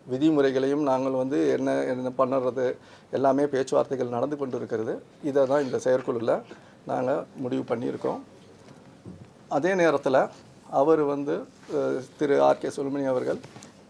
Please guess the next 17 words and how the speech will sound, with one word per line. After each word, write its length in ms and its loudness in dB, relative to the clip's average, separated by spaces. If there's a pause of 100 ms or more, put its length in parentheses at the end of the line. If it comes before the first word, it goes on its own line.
இதை, 500 0
ஆ, 220 2 (1700)
one 220 -2
to 100 4
one 280 4 (340)
இந்த 160 -2
பாலிசி, 640 2 (320)
இந்த 200 -4 (680)
பா-, 500 -4
இது 240 -2
வ-, 120 -6
இந்த 280 2 (200)
திரை-, 260 4
தமிழ் 260 2
திரைப்பட 320 0
தயாரிப்பாளர் 500 0
சங்கம் 460 -4